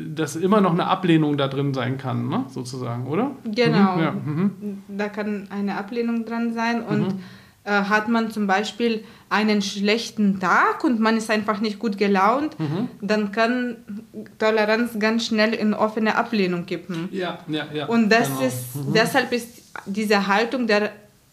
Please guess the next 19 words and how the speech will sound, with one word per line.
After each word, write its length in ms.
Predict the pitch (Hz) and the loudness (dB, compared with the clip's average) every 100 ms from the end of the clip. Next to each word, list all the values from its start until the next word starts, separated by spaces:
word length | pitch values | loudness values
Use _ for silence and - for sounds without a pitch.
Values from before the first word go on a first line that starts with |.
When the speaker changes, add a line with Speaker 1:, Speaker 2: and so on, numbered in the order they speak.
| _ - | _ 0
Speaker 2:
Akzeptanz 920 | 320 - - 339 - 190 269 320 214 | 0 0 -2 -2 0 0 0 -4 -2
grundsätzlich 840 | 214 214 233 220 208 214 214 208 | 2 4 4 2 -4 -2 -4 0
besser, 460 | 196 233 - 160 160 | 2 2 2 -4 0
weil 180 | 190 190 | 0 2
dann 320 | 202 220 220 | 2 2 0
ist 240 | 220 220 226 | -2 -2 -4
das 180 | 226 | -2
nicht 240 | 233 233 - | 0 0 2
so 200 | 214 208 | 0 0
von 380 | 202 196 196 190 | 0 2 2 2
so 200 | 214 233 | 0 0
vielen 480 | 233 233 233 220 | 2 4 4 2
Einflüssen 800 | 180 214 254 - 233 233 233 220 | 2 2 0 0 0 0 0 2
bestimmt. 680 | 220 220 - 285 226 160 - - | 2 0 4 4 6 2 -4 -12
Speaker 1:
Ja, 260 | 147 147 160 | -4 0 2
ja, 300 | 190 120 120 - | 2 0 -4 -8
das 160 | 131 | -8
ist 160 | 123 - | -8 -6
richtig. 400 | 151 - 120 120 | -6 -6 -12 -12